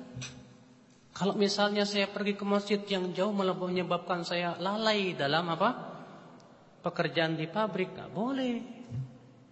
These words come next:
Maka sholatlah berjamaah di musola pabrik bersama teman-teman. Itu yang benar.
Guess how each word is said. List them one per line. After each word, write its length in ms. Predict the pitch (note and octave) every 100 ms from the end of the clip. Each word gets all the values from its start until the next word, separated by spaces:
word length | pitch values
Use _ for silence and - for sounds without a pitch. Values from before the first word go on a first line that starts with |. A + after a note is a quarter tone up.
| - - _ - - - -
Maka 560 | B2 E3+ F3+ - - -
sholatlah 640 | - C#3+ D3 E3+ F#3 D#3
berjamaah 720 | B2 A#2+ A#2 A#2 A#2 D3 D3
di 80 | C3
musola 800 | A#2+ A#2 - A2+ C3 E3 - -
pabrik 480 | - A#2+ B2 D#3+ -
bersama 400 | B2 A2+ B2+ D3
teman-teman. 1200 | B2 A#2+ D3 F3 - - A#2 A2 G#2 G2 G#2 -
Itu 240 | B2+ D3
yang 160 | B2+ G2+
benar. 400 | F#2+ F#2+ F#2+ -